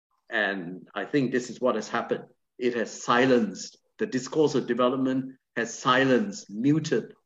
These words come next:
all other possibilities, as if, like, these possibilities do not exist. As my friend Boaventura de Souza Santos says, that we think about capitalism as if capitalism has no end,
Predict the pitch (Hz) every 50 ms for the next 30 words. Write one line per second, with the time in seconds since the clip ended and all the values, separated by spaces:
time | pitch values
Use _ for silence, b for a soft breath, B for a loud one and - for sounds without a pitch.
0 | _ - 160 156 156 160 170 165 165 123 127 123 123 135 131 127 - 117 107 -
1 | - 117 101 107 107 110 107 - 117 104 - - - _ _ _ _ - 120 110
2 | - - 131 123 120 123 110 104 98 101 120 123 123 120 - - 113 107 - -
3 | 107 113 110 110 110 - 110 107 - - 101 98 107 107 107 - 90 - - -
4 | - - - - - _ _ _ _ _ _ _ _ - - - - 131 120 117
5 | - - 131 120 120 120 - 151 147 139 139 139 - 127 127 131 135 131 123 123
6 | 120 120 - 135 123 127 123 123 120 110 107 - 123 117 110 120 117 110 - 135
7 | 143 143 139 151 139 135 139 - - - 147 143 151 143 143 - - _ _ _
8 | _ _ _ - 175 147 180 170 170 - 170 170 165 156 123 127 127 123 - -
9 | 143 139 139 151 147 139 139 139 143 143 139 139 120 113 - - 135 127 - -
10 | 123 123 - 143 127 120 123 123 - 131 120 120 113 104 - - 117 117 117 113
11 | - 107 104 95 87 85